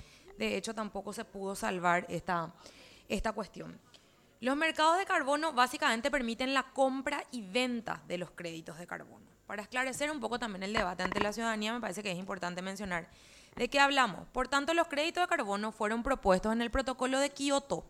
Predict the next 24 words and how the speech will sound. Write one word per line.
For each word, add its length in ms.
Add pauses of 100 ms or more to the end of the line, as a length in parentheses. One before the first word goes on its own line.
(640)
como 260
uno 320
de 80
los 100
mecanismos 600
de 40
reducción 720
de 100
emisiones 540
de 160
gases 520
de 120
efecto 500
invernadero. 720 (800)
No 260
solo 500
representa 640
el 120
C 160
O 100
dos, 380 (400)
sino 320
a 120
otros 300